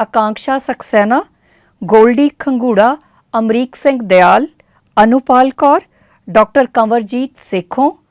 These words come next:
ਰਾਜਪਾਲ ਪਰਿਹਾਰ, ਨਵੀਨ ਸ਼ਰਮਾ, ਧਰਮਿੰਦਰ ਖੰਟਵਾਲ, ਕੇਵਲ ਸਰਾ, ਰਾਜੀਵ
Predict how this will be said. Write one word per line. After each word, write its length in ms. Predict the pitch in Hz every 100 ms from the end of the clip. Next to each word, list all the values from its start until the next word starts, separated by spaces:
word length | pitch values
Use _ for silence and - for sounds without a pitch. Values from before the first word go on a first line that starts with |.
| _ _ _ _ - 190
ਰਾਜਪਾਲ 560 | 214 226 - 277 277
ਪਰਿਹਾਰ, 540 | 277 240 214 185 196 294 _ _ _ -
ਨਵੀਨ 400 | 202 185 214 240
ਸ਼ਰਮਾ, 500 | - 254 247 254 302 _ _ _ _ _ _ _ _ _ _ -
ਧਰਮਿੰਦਰ 600 | 277 247 262 208 240 254
ਖੰਟਵਾਲ, 560 | - 247 269 285 294 330 _ _ _ -
ਕੇਵਲ 380 | 233 233 277
ਸਰਾ, 440 | 277 247 214 202 302 _ _ _ _ _ 202
ਰਾਜੀਵ 420 | 220 185 233 285